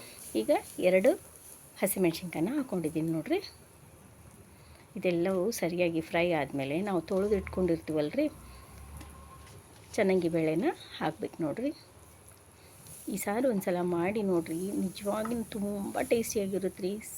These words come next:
ಸೇಮ್ ನಾನ್ ವೆಜ್, ಆ, ರೆಸಿಪಿ ಅನಿಸುತ್ತೆ ರೀ. ಸ್ಮೆಲ್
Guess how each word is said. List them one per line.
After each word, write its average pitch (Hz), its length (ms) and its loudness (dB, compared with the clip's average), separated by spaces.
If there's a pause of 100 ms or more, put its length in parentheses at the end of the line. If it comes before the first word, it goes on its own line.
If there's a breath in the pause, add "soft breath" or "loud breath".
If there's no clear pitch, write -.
(140)
ಸೇಮ್ 294 600 2 (200)
ನಾನ್ 202 400 4
ವೆಜ್, 277 260 2 (800 loud breath)
ಆ, - 40 -4 (380)
ರೆಸಿಪಿ 208 380 2
ಅನಿಸುತ್ತೆ 196 440 0
ರೀ. 180 80 2 (300)
ಸ್ಮೆಲ್ 196 420 2